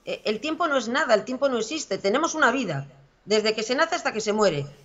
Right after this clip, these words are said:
y punto. Y te, hay que aprovechar todos los días.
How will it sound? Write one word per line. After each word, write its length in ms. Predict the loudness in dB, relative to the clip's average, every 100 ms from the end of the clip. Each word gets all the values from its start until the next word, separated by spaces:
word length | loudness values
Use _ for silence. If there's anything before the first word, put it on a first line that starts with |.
| -6
y 120 | -4
punto. 580 | -2 -2 0 -2 -2 -4
Y 100 | -6
te, 200 | 0 2
hay 140 | 4 2
que 60 |
aprovechar 460 | 0 -2 -2 -2 -2
todos 240 | 0 0
los 200 | 0 -2
días. 380 | -2 2 2 0